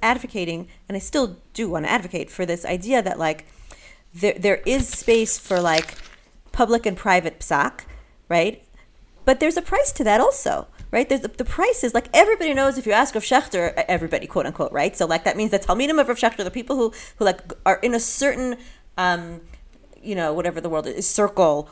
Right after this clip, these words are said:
world, they know, they know that, like, Rav Shechter will say X publicly, but you also, if you have this shaila, he's the one to go to and he'll give you the psak. Okay, that's, what about all the, not everybody's, right? What about all the people who don't know and therefore,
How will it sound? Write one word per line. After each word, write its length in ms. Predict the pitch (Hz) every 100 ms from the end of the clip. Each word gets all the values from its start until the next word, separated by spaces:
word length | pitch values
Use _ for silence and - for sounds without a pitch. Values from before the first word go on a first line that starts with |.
| -
world, 420 | 165 147 165 247 - -
they 320 | 202 339 494
know, 360 | 523 554 508 -
they 200 | - 302 427
know 280 | 480 453
that, 180 | 320 240
like, 140 | 220 214
Rav 100 | 226
Shechter 280 | 285 -
will 80 | 226
say 160 | 254 247
X 240 | - -
publicly, 460 | - 165 170 - 247
but 140 | 254
you 140 | - 294
also, 260 | 571 554
if 120 | 508
you 60 | 311
have 220 | 311 523
this 220 | 508 480 -
shaila, 300 | 480 - 311
he's 200 | 415 415
the 100 | 415
one 140 | 415
to 100 | 415
go 180 | 403 466
to 120 | 466 330
and 80 | 285
he'll 160 | 320
give 180 | 294 269
you 60 | 254
the 80 |
psak. 280 | 247 - - - - - -
Okay, 340 | - 196 - - -
that's, 260 | 254 330 - - - -
what 160 | 302
about 300 | 466 480 - -
all 120 | 269
the, 200 | 370 311
not 260 | 262 311 539
everybody's, 640 | 240 160 139 113 80 - -
right? 220 | 214 247
What 180 | 254 339
about 220 | 427 359 -
all 180 | 247 294
the 80 | 302
people 260 | 381 427
who 120 | 330
don't 300 | 269 285 269
know 500 | 262 269 508 392 165 -
and 180 | 226 214
therefore, 680 | 294 453 - 247 196 220